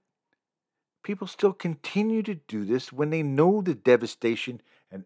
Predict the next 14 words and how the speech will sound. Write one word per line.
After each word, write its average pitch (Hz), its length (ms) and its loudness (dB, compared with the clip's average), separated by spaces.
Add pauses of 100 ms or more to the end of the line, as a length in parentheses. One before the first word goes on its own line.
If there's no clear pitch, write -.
(100)
everything 160 420 -2
that 143 140 -10
they're 90 180 -4
causing 123 640 -2
along 107 720 -2
the 101 100 -6
way. 90 340 -8 (2250)
Quite 107 180 0
honestly, 143 480 -2
to 131 120 -8
tell 113 180 -2
you 107 60 0
the 95 120 -4
truth, 165 380 -6